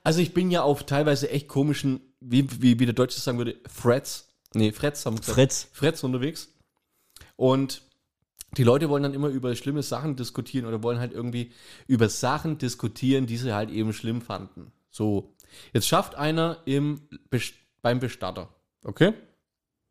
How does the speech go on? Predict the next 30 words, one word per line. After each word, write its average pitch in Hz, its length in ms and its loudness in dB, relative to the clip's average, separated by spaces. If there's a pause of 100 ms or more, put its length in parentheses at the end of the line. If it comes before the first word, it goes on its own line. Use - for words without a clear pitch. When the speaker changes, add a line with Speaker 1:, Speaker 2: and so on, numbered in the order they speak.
(800)
Speaker 1:
Und 208 480 4 (500)
war 139 200 4
letztens 160 460 -2
der 120 120 0
Fall, 147 520 2 (120)
also 123 180 -2
es 120 140 -6
ist 131 180 -10
echt 120 140 -10
geschmacklos, 101 600 -12
gell? 107 180 -6 (140)
Aber 131 260 4
wir 127 100 0
machen 131 140 -2
uns 123 100 -4
trotzdem 113 240 -8
drüber 110 180 -8
lustig. - 240 -14 (580)
Und, 180 340 2 (880)
also 139 160 0
der 113 140 0
arbeitet 175 360 0
dort 220 260 2 (220)
und 131 100 2
es 127 140 2
kam 151 380 2 (180)
halt 139 200 2 (220)
eine 139 140 0
Tote, 123 380 0 (300)
ne? 139 200 2